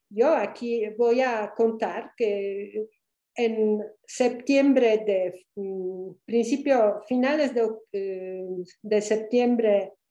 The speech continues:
principio de septiembre de dos mil dos, cuando convoqué a la primera reunión, eh, a través de la amsis, ¿quiénes quieren participar en ese proyecto? A la primera re-, eh, reunión llegaron,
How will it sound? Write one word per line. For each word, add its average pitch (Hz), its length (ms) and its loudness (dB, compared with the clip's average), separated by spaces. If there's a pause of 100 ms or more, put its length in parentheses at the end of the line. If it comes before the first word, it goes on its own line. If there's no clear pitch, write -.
(240)
principio 233 560 0
de 226 140 2
septiembre 220 760 -2
de 185 160 -10
dos 220 280 -4
mil 240 240 -2
dos, 208 380 -2 (300)
cuando 214 440 0
convoqué 226 580 2
a 277 140 2
la 214 300 0
primera 226 600 -2
reunión, 208 840 -2 (480)
eh, 190 180 -8
a 208 100 -6
través 214 340 -2
de 247 80 0
la 226 120 2
amsis, 220 400 -8
¿quiénes 339 420 4
quieren 285 420 -2
participar 220 760 -4
en 220 140 2
ese 196 220 -4
proyecto? 190 680 -2 (440)
A 202 140 -2
la 202 180 0
primera 226 460 2
re-, 226 200 0 (100)
eh, 196 680 0
reunión 208 500 4
llegaron, 208 720 0